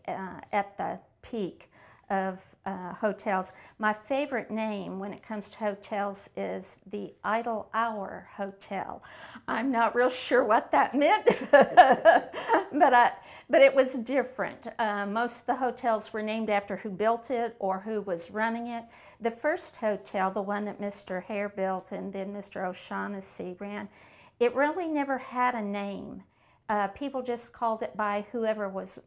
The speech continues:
managing it or running it at the time. Uh, it got known as Bledsoe's Hotel and Deadman's Hotel and, and, uh, whoever, you know, that, but it never really had a name. And when they advertised, they advertised,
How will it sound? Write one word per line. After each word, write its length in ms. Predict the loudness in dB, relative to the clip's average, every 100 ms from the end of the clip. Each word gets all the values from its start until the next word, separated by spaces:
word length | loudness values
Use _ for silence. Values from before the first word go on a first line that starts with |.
| -10
managing 640 | -6 -4 -4 -6 -8 -6
it 260 | -2 -4 -2
or 100 | -6
running 380 | -4 -6 -6 -6
it 120 | -6
at 160 | -8 -10
the 80 |
time. 480 | -16 -12 -8 -8 -10 -14 -20 -20 -8 -2
Uh, 200 | -2 -2
it 140 | -4
got 220 | -2 -4 -4
known 320 | -4 -4 -6
as 180 | -8 -8
Bledsoe's 680 | -2 -2 -2 -4 -4 -4 -6
Hotel 580 | -6 -6 -4 -2 -2
and 180 | -4 -4
Deadman's 540 | 0 0 -2 -6 -8 -6
Hotel 800 | -6 -6 -8 -6 -4 -2 -4 -4
and, 160 | -8 -14 -20 _ -6
and, 360 | -2 -2 -4 -6
uh, 360 | -8 -10 -12 -2
whoever, 480 | 4 4 2 -4 -8 _
you 160 | -8 -6
know, 320 | -6 -6 -8 -4
that, 300 | -2 -2 0
but 140 | 0
it 100 | 0
never 240 | -2 -2
really 220 | 0 0 -2
had 160 | -4
a 60 | -4
name. 360 | -6 -6 -8 -10 -16 _ _
And 240 | -4 -2 -2
when 180 | -2
they 160 | -4 -2 2
advertised, 880 | 2 0 -6 -4 -4 -2 -4 -10 -14 -4
they 240 | -2 0
advertised, 840 | 0 -2 -6 -10 -6 -4 -6 -10